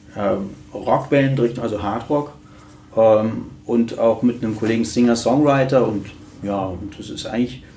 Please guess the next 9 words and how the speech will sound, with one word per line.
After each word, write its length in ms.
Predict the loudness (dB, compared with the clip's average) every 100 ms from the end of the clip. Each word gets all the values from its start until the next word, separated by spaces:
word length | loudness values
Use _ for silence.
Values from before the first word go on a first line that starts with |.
| -20 -20 -20 -20 -20 -20 -20 -12
bis 220 | -8 -4
heute 560 | 2 4 4 4 2 0 -8 -16
so 300 | -6 2 4
geblieben. 880 | 4 2 2 -4 -2 -2 0 -2 -4 -8 -20 -20 -2
Ähm, 340 | 2 4 4
jetzt 220 | 2 0 -4
ist 200 | -8 -4
vorwiegend 460 | 2 4 4 0
Swing-Musik, 680 | 0 0 0 -2 -2 -4 -6